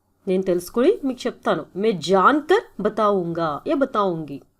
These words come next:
मैं एक बार जानकर, నేను ఒకసారి తెలుసుకొని, बाद में आपको बताऊंगी, తర్వాత మీకు చెప్తాను. बताना, बोलना, कहना. మూడు చెప్పొచ్చు.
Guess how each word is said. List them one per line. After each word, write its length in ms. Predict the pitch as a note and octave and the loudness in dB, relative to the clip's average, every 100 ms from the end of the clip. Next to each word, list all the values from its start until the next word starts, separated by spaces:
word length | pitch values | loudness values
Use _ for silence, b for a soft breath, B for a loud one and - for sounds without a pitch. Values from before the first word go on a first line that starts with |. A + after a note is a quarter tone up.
| _ _ _ _ _ _ _ _ _ - | _ _ _ _ _ _ _ _ _ 0
मैं 200 | A#3 E4+ | 4 4
एक 280 | - C#4+ A3+ | 6 4 4
बार 160 | B3+ A#3+ | 2 2
जानकर, 640 | G3 F3+ D#3+ E3 G3+ C#4 - | 2 2 2 -2 -2 -2 -2
నేను 120 | A3 | -4
ఒకసారి 300 | F#3+ - F3+ F3 | -2 -4 -8 -6
తెలుసుకొని, 580 | E3 D#3 - E3 G#3 | -8 -8 -8 -4 -2
बाद 400 | D#4 F3+ E3+ F3+ | 0 4 4 4
में 120 | A3+ F#4+ | 2 2
आपको 220 | F#4 F4 | 2 2
बताऊंगी, 600 | D4+ C#4 G#3+ F3+ E3 - - | 2 2 2 0 -4 -8 -6
తర్వాత 340 | F3+ G#3+ A#3+ | -4 -4 -4
మీకు 220 | C#4 C#4 | -6 -6
చెప్తాను. 420 | A#3+ - A3+ F3+ - _ _ _ _ _ _ F3+ | -14 -8 -6 -6 -8 _ _ _ _ _ _ 0
बताना, 640 | G3+ G#3+ C#4 C#4+ D4 E4+ | 2 6 6 6 6 4
बोलना, 580 | B3 G#3+ G#3+ G#3 G#3+ D4 | 4 2 2 2 0 -4
कहना. 520 | - F#3+ D3 D3 - _ _ _ _ B3 | -2 -4 -4 -8 -12 _ _ _ _ 2
మూడు 200 | D4+ D#4+ | 4 4
చెప్పొచ్చు. 520 | F#3 - C#3+ - | 0 -4 -8 -10